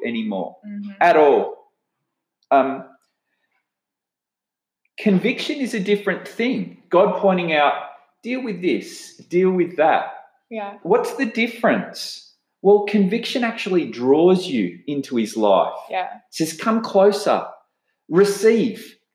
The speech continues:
Speaker 1: believe."
Speaker 2: Mm.
Speaker 1: Accusation and guilt does the opposite. That's a message that says you cannot enter life. You're disqualified.
Speaker 2: Yeah.
Speaker 1: That's not the Christian experience.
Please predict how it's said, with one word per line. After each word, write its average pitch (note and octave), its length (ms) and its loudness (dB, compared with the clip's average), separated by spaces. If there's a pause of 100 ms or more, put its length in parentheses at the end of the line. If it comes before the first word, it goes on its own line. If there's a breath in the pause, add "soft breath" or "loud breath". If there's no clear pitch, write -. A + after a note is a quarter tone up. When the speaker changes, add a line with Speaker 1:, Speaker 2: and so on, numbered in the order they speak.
(680)
Speaker 1:
believe." F3+ 840 4 (220)
Speaker 2:
Mm. G#3 360 -18 (880)
Speaker 1:
Accusation F3+ 1000 0
and B2 260 -8
guilt D#3+ 480 0
does B2+ 240 0
the A#2+ 140 -2
opposite. - 680 -2 (540)
That's D#3+ 280 0
a G3+ 40 2
message E3 440 -4
that - 160 -18
says C#3 320 -6
you E3 140 -8
cannot E3+ 440 -4
enter C#3 240 -4
life. A2 420 2
You're D#3+ 140 4
disqualified. B2+ 1040 2 (320)
Speaker 2:
Yeah. - 340 -12 (100)
Speaker 1:
That's - 320 0
not D#3 340 0
the C3 120 2
Christian - 480 -2
experience. G#2+ 1120 -4